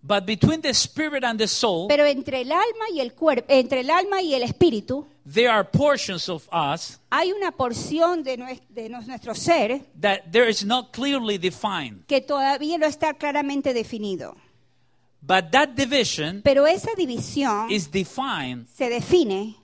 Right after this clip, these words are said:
Speaker 1: and has a name.
Speaker 2: y tiene un nombre.
Speaker 1: The name is the mind.
Speaker 2: El nombre es mente.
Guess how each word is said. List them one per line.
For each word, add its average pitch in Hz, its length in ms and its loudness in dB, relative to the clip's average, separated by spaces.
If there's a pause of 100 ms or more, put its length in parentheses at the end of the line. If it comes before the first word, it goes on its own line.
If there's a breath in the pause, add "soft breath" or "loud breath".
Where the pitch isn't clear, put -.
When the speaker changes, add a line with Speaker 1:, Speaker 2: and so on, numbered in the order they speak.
Speaker 1:
and 156 180 -6
has 196 220 0
a 190 80 -2
name. 143 400 -2
Speaker 2:
y 247 140 -6
tiene 277 240 -8
un 269 100 -4
nombre. 160 480 -6 (340)
Speaker 1:
The 143 140 -4
name 165 360 -4
is 156 200 -10 (120)
the 127 140 -10
mind. 123 540 -10 (240)
Speaker 2:
El 240 280 -4
nombre 302 560 -2
es 247 240 -6
mente. 185 680 -8